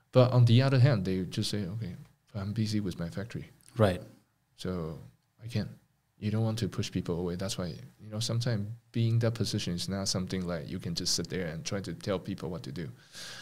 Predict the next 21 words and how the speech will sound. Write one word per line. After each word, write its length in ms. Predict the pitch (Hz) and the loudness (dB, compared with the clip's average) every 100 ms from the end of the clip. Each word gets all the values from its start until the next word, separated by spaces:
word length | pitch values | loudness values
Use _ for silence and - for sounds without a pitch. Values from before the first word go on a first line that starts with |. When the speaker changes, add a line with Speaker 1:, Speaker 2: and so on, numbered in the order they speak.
| - - | -8 -2
Speaker 1:
At 120 | 107 | 4
least 260 | 117 107 - | 4 4 0
I 120 | 101 | -2
have 260 | 92 87 98 | -2 -2 -2
that 180 | 92 | -2
motivation. 640 | 90 92 90 90 95 - 67 - | -2 -4 -4 -2 -4 -4 -10 -10
I 140 | - 98 | -4 -2
have 240 | 95 107 | -2 -2
that 180 | 98 - | -6 -6
attitude, 480 | 95 92 87 90 82 - _ 87 | -8 -6 -4 -6 -6 -12 _ -14
like, 200 | 82 82 | -12 -10
to, 280 | - 82 73 | -6 -6 -6
to 140 | - 87 | -6 -4
serve 280 | - 92 | -2 -4
people. 340 | - 92 - - _ - - - - - | -6 -8 -8 -12 _ -20 -18 -16 -18 -14
So 440 | - 113 110 113 113 - - - - - - - - - - | 4 6 8 6 2 -8 -18 -16 -14 -14 -16 -18 -20 -20 -2
I 60 | - | 4
think 180 | 165 185 | 6 6
at 100 | 117 | 6
the 140 | 120 | 6
end, 240 | 151 104 | 6 4